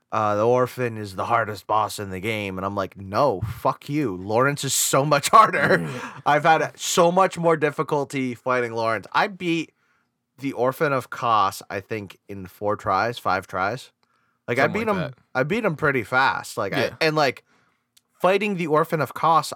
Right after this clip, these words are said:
Speaker 1: I had a blast, even when I
Speaker 2: Yeah.
Speaker 1: lost.
Speaker 2: Yeah, he was fun to fight.
Speaker 1: But, like, Lawrence was just a drag. <laughs>
Speaker 2: Yeah, he sucked.
Speaker 1: Yeah, he just, he wasn't fun to fight. He didn't feel fair.
Speaker 2: Yeah, just lava everywhere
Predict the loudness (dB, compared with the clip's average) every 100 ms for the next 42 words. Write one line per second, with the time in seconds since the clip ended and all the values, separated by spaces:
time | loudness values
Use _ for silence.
0 | -2 -2 0 -2 -4 -6 2 4 4 -2
1 | -10 -6 0 2 2 4 2 0 -2 0
2 | 0 -2 -2 0 -2 -4 -6 -8 -8 _
3 | _ _ -20 -6 0 2 2 0 2 4
4 | 4 4 0 -2 -2 0 0 0 -2 -4
5 | -12 -6 -2 0 0 0 0 -4 -8 -16
6 | -14 -10 -8 -6 -6 -6 -6 -2 0 2
7 | 4 4 2 0 -2 0 2 -2 -4 -2
8 | 0 0 -2 0 0 2 2 0 2 4
9 | 6 6 6 4 0 -12 -8 -4 0 -2
10 | -2 -8 -2 0 -2 -8 -8 0 2 4
11 | 4 4 4 2 0 -4 -8 -10 -14 -6
12 | 0 0 0 -4 -4 -4 -6 -6 -4 -2
13 | -2 -4